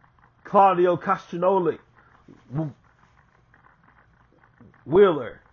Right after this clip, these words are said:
Penta, Rey Fenix, Rush, Andrade,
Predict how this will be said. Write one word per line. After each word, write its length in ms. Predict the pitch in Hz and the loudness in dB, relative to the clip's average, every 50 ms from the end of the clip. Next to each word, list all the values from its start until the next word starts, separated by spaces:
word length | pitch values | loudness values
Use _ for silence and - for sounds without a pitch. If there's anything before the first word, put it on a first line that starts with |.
| _ _ - _ _ - | _ _ -20 _ _ -2
Penta, 560 | - 247 220 165 156 - - 151 104 - - - _ - | 0 0 0 0 -4 -12 -12 -12 -12 -12 -16 -20 _ -4
Rey 220 | 175 208 196 180 - - - | -2 0 0 -2 -2 -4 0
Fenix, 340 | 240 202 170 143 117 - _ _ _ _ _ _ _ _ _ _ | 0 0 0 -2 -8 -12 _ _ _ _ _ _ _ _ _ _
Rush, 360 | - 165 214 190 131 98 - - - - - _ _ - | -2 0 0 0 0 -2 -10 -18 -20 -20 -20 _ _ -10
Andrade, 800 | 160 165 170 165 147 135 151 180 202 196 180 170 147 139 123 95 | -8 -6 -6 -6 -6 -2 2 2 4 4 4 2 -2 -6 -10 -12